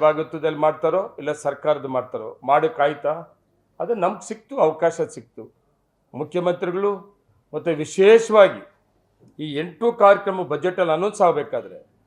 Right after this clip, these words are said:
ಜಿಲ್ಲಾ ಮಂತ್ರಿಗಳು ಸುರೇಶ್ ಅವರು ನಮ್ಮ ಜಿಲ್ಲೆ ಬಗ್ಗೆ ತುಂಬ ಆಸಕ್ತಿಯಿಂದ, ನಮಗೆ ಕೊಟ್ಟಂಥ ಸಹಕಾರದಿಂದ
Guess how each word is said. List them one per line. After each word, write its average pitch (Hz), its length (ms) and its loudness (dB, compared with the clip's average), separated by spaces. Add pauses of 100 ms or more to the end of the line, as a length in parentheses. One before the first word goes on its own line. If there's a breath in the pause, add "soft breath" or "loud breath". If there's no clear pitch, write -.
(240)
ಜಿಲ್ಲಾ 175 320 6
ಮಂತ್ರಿಗಳು 143 480 -4 (600)
ಸುರೇಶ್ 190 400 -2
ಅವರು 120 180 -2 (200)
ನಮ್ಮ 156 160 -4 (120)
ಜಿಲ್ಲೆ 175 240 -4 (100)
ಬಗ್ಗೆ 170 280 0 (580)
ತುಂಬ 220 240 -6 (200)
ಆಸಕ್ತಿಯಿಂದ, 147 720 0 (840)
ನಮಗೆ 185 300 -2
ಕೊಟ್ಟಂಥ 196 320 -2 (180)
ಸಹಕಾರದಿಂದ 143 640 0